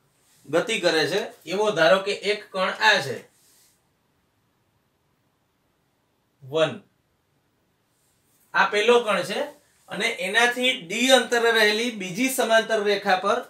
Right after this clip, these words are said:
બીજો એક કણ ગતિ કરી રહ્યો છે. ધારો કે આ પહેલાનો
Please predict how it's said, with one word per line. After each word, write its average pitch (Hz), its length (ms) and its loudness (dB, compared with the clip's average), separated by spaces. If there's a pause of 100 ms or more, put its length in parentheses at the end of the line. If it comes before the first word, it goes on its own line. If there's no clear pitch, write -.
(120)
બીજો 190 360 0
એક 240 180 4
કણ 214 200 -2
ગતિ 190 300 -4
કરી 190 260 -4
રહ્યો 170 240 2
છે. 202 280 -4 (540)
ધારો 135 360 -2
કે 175 340 -4 (2000)
આ 165 180 0
પહેલાનો 196 380 2